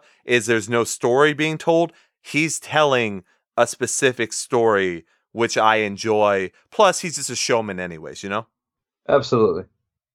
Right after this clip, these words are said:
Speaker 2: Yeah, and finally, I guess, uh, the other song that stood out to me, and this may surprise some people, I'm not sure,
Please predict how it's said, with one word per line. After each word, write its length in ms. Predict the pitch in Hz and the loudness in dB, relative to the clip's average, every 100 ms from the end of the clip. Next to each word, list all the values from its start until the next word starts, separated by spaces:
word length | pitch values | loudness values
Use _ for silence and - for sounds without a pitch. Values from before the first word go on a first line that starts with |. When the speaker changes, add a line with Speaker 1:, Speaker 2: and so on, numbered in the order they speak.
| - | -4
Speaker 2:
Yeah, 300 | 104 104 95 | 2 4 4
and 120 | 92 | 0
finally, 480 | - 107 117 107 101 | 0 2 4 4 4
I 60 | 95 | 4
guess, 520 | 98 95 - - - _ - | 2 0 -4 -16 -20 _ -4
uh, 380 | 95 92 90 | -2 2 0
the 180 | 87 95 | 2 2
other 220 | 98 98 | 4 2
song 260 | - 101 95 | 2 2 2
that 80 | 90 | -2
stood 200 | - 98 | 0 0
out 80 | 92 | 0
to 100 | 98 | -2
me, 240 | 92 85 - _ _ _ - | -4 -6 -12 _ _ _ 0
and 360 | 110 104 98 - _ | 2 2 -2 -10 _
this 180 | 160 160 | 0 4
may 100 | 220 | 4
surprise 460 | 202 175 160 143 135 | 4 0 4 4 2
some 80 | 143 | -4
people, 440 | 135 139 123 107 | -2 0 0 -2
I'm 80 | 101 | -2
not 180 | 110 104 | -4 -2
sure, 340 | 107 107 104 | 2 2 2